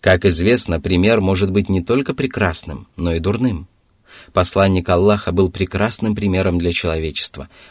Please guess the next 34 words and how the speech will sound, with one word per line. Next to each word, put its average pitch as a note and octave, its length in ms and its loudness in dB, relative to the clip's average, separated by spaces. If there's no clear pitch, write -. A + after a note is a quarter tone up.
потому F#2 260 2
что G2 260 0
его G2+ 280 6
верные F#2 440 2
последователи F2+ 760 -2
следуют A2+ 560 2
по G2 100 -2
прямому F#2 460 0
пути A2+ 460 -2
и G#2 120 -2
сумеют A#2+ 500 2
обрести F2+ 640 2
благоволение E2+ 680 2
Аллаха. D2+ 500 -6
А F2 120 0
что D3+ 200 2
касается C#3+ 540 2
людей, B2 340 2
которые A2+ 380 0
противятся A2 720 0
дороге F2 400 2
пророка E2+ 420 -2
Мухаммада, E2 680 -2
да F#2+ 120 0
благословит F2 520 0
его D#2+ 120 -4
Аллах E2 340 0
и E2 40 -8
приветствует, C#2 640 -6
то - 80 2
их C3+ 200 2
пример D#3 320 4
является G#2 540 0
дурным. G2 500 0